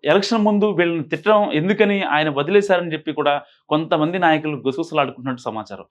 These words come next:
మొత్తం మీద తెలంగాణలో గత ఎన్నికల కంటే ఓట్ల సీట్ల శాతం గణనీయంగా పెరిగే అవకాశం ఉందని భావిస్తున్నారు బీజేపీ నేతలు.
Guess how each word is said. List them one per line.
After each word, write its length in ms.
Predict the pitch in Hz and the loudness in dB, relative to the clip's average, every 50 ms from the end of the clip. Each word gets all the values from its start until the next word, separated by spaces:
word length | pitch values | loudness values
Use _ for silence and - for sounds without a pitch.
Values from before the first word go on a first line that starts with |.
| _ _ _ _ - | _ _ _ _ -2
మొత్తం 220 | 160 170 - 254 | 0 2 4 6
మీద 240 | 262 269 262 254 254 254 - - _ _ - 180 | 6 8 6 6 4 2 -4 -12 _ _ 0 2
తెలంగాణలో 720 | 175 214 240 254 254 262 254 247 240 240 240 226 185 139 170 | 4 4 6 6 6 6 6 6 4 4 2 2 2 2 0
గత 100 | 170 190 | 2 2
ఎన్నికల 480 | 185 165 160 170 202 233 233 254 240 | 2 2 2 2 2 2 4 4 4
కంటే 500 | 226 208 202 180 143 135 123 151 202 247 - _ _ _ _ - | 4 4 2 2 2 0 0 -2 -4 -6 -12 _ _ _ _ -6
ఓట్ల 360 | 120 123 170 220 - - 262 254 | 0 4 4 4 4 4 2 2
సీట్ల 300 | 254 247 220 - 233 220 | 2 2 -2 0 0 0
శాతం 420 | 208 214 202 190 208 196 180 147 | 2 2 2 2 2 0 0 2
గణనీయంగా 420 | - 175 208 220 233 233 233 233 | 0 2 2 2 0 2 2 2
పెరిగే 280 | 226 226 214 202 196 196 | 4 4 2 2 4 4
అవకాశం 280 | 185 180 156 175 175 175 | 4 2 2 -2 -4 -4
ఉందని 160 | 165 165 165 156 | -4 -6 -4 -2
భావిస్తున్నారు 480 | 135 131 131 127 127 - 143 151 160 | 0 0 -2 -2 -4 -4 -4 -4 -2
బీజేపీ 320 | 127 127 110 110 107 101 101 | -2 -6 -6 -6 -6 -10 -10
నేతలు. 260 | 95 - 87 90 | -14 -14 -18 -20